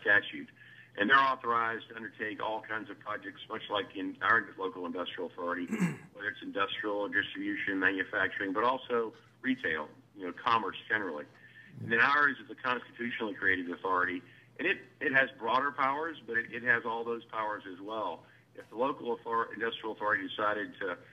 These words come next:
issue bonds or, or, you know, grant tax abatements to, you know,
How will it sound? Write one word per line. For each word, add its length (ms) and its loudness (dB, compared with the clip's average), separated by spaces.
issue 320 0
bonds 560 2
or, 160 2
or, 300 -2
you 60 -14
know, 60 -10
grant 380 6
tax 260 4
abatements 480 -2
to, 260 0
you 180 2
know, 320 -4